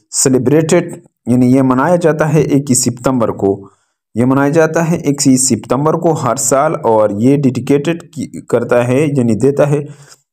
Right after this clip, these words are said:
एडि-, अ, आइडल, आइडियल of peace between nations and the people, लोगों के दरमियान और कौमों के दरमियान। और इसका थीम जो है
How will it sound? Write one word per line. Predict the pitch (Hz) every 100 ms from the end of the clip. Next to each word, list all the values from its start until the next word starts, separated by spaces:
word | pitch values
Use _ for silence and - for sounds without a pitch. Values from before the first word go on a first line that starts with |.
| -
एडि-, | 117 147 165 160 - 107 120 117
अ, | 113 110 -
आइडल, | 127 160 170 190 185 185 - _ _ _ _ _ 120
आइडियल | 139 165 175 175 180 _ _ -
of | 110 - 117
peace | 165 175 - - - _ _ _ 90 104
between | 104 131 143 131
nations | 143 170 196 175 -
and | 113
the | 101
people, | - 143 143 131
लोगों | 95 117 131 151
के | 156
दरमियान | 165 165 165 165 180
और | - 110 107
कौमों | 123 156 175
के | 165
दरमियान। | 156 143 143 165 165 -
और | 117 107
इसका | 135 156 151 143
थीम | 143 - 165 185
जो | 170 143
है | 117 131